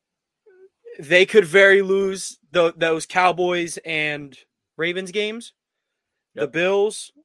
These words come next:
Speaker 1: they could probably afford to lose that Cowboys game. Week eighteen, just like that, is for the division.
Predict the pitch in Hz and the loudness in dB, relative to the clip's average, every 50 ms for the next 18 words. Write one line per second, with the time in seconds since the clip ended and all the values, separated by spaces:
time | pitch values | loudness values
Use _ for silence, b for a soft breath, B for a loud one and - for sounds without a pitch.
0 | _ _ _ _ _ _ _ _ _ _ _ _ _ _ _ _ _ _ _ _ | _ _ _ _ _ _ _ _ _ _ _ _ _ _ _ _ _ _ _ _
1 | _ _ _ _ _ _ _ _ _ _ _ _ _ _ _ - 156 151 185 196 | _ _ _ _ _ _ _ _ _ _ _ _ _ _ _ -14 -6 -2 -2 -2
2 | 196 254 185 202 254 269 285 254 254 285 254 202 - - - 190 202 233 254 - | -2 -2 -2 0 0 0 0 -2 -2 0 0 -2 -2 -2 0 2 2 2 0 -2
3 | 269 254 240 269 277 262 240 277 269 262 - 269 269 269 262 285 285 247 240 277 | -10 -10 -10 -10 -10 -6 -6 -6 -6 -4 -4 -2 -2 -2 -4 -8 -12 -10 -10 -10
4 | 294 302 320 320 _ _ _ _ _ _ _ _ _ _ _ _ _ _ _ _ | -10 -10 -12 -14 _ _ _ _ _ _ _ _ _ _ _ _ _ _ _ _
5 | _ _ _ _ _ _ _ _ _ _ _ _ _ _ _ _ _ - 151 185 | _ _ _ _ _ _ _ _ _ _ _ _ _ _ _ _ _ -14 -10 -8
6 | 285 269 277 262 233 - - 240 226 196 170 139 190 202 - 214 190 - 208 208 | -6 -4 -2 -2 -2 -2 -4 -4 -4 -2 -2 -2 -2 -2 0 -2 -2 0 -2 -2
7 | 165 147 147 - - 185 180 165 175 151 156 151 151 120 120 113 | -2 -4 -6 -6 -6 -6 -6 -6 -8 -8 -6 -6 -6 -8 -8 -14